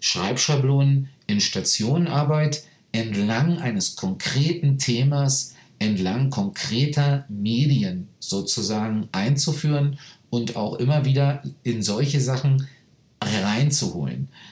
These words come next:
Das heißt also, ich würde nicht empfehlen, ich habe das die ersten zwei Jahre so gemacht, dass ich auch sehr viel diese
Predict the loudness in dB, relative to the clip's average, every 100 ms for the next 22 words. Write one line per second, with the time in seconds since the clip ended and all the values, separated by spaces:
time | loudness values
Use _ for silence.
0 | -8 -4 -2 -2 0 0 2 0 -2 -8
1 | -14 -10 -6 -2 -2 0 2 2 0 2
2 | 2 2 0 -4 -6 -6 -4 -4 -4 -2
3 | -2 -2 -2 -2 -2 -2 0 2 2 0
4 | -2 -10 -20 -10 -6 -4 -4 -2 -2 -2
5 | -2 0 2 2 2 0 -2 -4